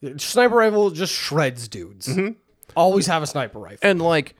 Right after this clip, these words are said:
Speaker 2: sniping is never my playstyle. I want a run and gun.
Speaker 1: Yeah.
Speaker 2: Just fucking rush shit, right?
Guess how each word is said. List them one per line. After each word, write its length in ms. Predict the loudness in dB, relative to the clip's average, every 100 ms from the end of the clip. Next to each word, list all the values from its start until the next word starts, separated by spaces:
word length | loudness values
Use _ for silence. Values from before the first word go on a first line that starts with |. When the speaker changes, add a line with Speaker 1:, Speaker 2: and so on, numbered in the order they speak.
| -12
Speaker 2:
sniping 440 | -2 -2 0 0
is 160 | -2 -2
never 300 | -2 0 0
my 180 | -2
playstyle. 680 | -4 -4 -4 -2 0 2 0
I 160 | 0 0
want 240 | 2 2
a 40 | 0
run 260 | -4 -4
and 120 | -2 -4
gun. 320 | -6 -8 -10
Speaker 1:
Yeah. 160 | -6 -2
Speaker 2:
Just 240 | -4 -4
fucking 280 | -8 -8 -8
rush 300 | -4 -2 -2
shit, 320 | -4 -8 -6
right? 260 | 0 0